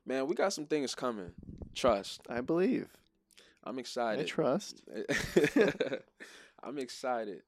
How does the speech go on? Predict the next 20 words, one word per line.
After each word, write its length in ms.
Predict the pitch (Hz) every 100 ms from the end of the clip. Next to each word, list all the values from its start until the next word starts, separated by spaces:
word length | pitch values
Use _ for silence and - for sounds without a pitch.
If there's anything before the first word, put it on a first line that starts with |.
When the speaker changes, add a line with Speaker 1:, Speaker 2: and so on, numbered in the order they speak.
| _ _ - - - -
Speaker 1:
It's, 220 | 113 -
um, 440 | 120 113 113 107 104 _ _ _ _ _ _ -
it's 180 | -
like 180 | 120 120 - _ _ -
the 80 | 110
dream's 380 | 113 120 120 -
finally 360 | - 113 113 110
playing 340 | - 110 110
out. 220 | 110 104 - _ -
Speaker 2:
Yeah, 140 | 139
no, 100 | 98 - - 123 117
that's 100 | 113
Speaker 1:
Slowly. 140 | 113 113
Speaker 2:
awesome. 300 | - - -
Yeah, 180 | 113 104
it's 100 | -
very 220 | - 110 -
cool. 300 | - - - _ - - - - _ _ _ -
I 160 | - 139
will, 2500 | 175 175 175 170 165 156 147 143 117 107 71 69 57 58 67 67 62 62 62 53 50 53 50 -